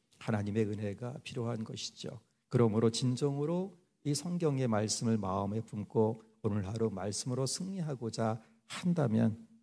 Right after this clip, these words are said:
하나님의 은혜, 성령의 도우심을 구해야 할 것입니다. 에베소서 오 장 십팔 절, "술 취하지 말라. 이는 방탕한 것이니 오직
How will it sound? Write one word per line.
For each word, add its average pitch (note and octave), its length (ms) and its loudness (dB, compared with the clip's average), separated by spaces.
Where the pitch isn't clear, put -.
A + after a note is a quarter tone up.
하나님의 G2+ 460 0
은혜, G2 360 -4
성령의 G#2+ 560 -4
도우심을 A#2+ 600 -6
구해야 G2 520 -2
할 A2+ 180 2
것입니다. - 760 -6
에베소서 C3 480 6
오 A2+ 120 6
장 A2 240 4
십팔 G#2 400 -6
절, F#3+ 260 4
"술 F3+ 280 0
취하지 G#2+ 600 0
말라. G2+ 560 -2
이는 A#2 260 4
방탕한 B2 640 0
것이니 A2 480 -2
오직 D#3 440 0